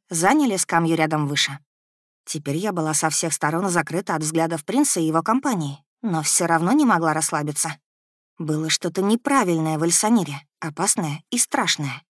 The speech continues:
Вчера он мне даже понравился, когда стал защищать людей,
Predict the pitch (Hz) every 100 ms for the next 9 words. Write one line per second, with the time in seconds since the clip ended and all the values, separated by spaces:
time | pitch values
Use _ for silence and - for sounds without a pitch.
0 | _ _ _ _ - - 175 165 202 -
1 | 208 190 190 185 190 196 185 180 175 175
2 | 202 214 285 285 214 208 - 180 180 190
3 | 208 285 - 180 190 220 220 151